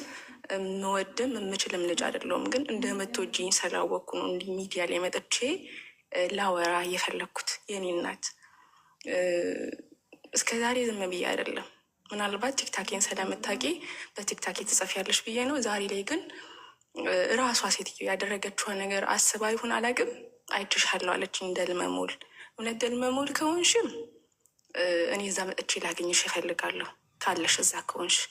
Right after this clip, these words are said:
እ፣ ዝም ብላም ከሆነ ግን ፕሊስ ይህን ቪዲዮ ከደረሰሽ በዚህ ቲክታኬ አውሪ።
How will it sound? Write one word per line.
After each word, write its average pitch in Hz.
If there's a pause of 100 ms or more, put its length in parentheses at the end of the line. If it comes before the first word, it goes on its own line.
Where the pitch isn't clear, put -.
(440)
እ፣ 190 (680)
ዝም 220
ብላም 240
ከሆነ 277 (100)
ግን 294
ፕሊስ 190 (260)
ይህን 214
ቪዲዮ 214
ከደረሰሽ 285 (580)
በዚህ 185
ቲክታኬ - (360)
አውሪ። 175